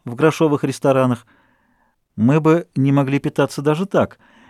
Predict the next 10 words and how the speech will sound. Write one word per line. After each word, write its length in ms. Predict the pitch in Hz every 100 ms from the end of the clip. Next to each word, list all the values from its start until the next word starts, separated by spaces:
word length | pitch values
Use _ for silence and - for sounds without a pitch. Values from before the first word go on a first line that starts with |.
| -
если 300 | 107 110 123
бы 120 | 120
не 120 | 120
одолжили 500 | 120 123 123 107 104
деньги 400 | 95 139 196 131
у 160 | 143 120
одного 320 | 110 120 131
шотландца, 640 | - 147 190 165 117 87 - _ _ _ _ _
Джеймса 420 | 107 127 135 - 120
Макби, 380 | 117 107 185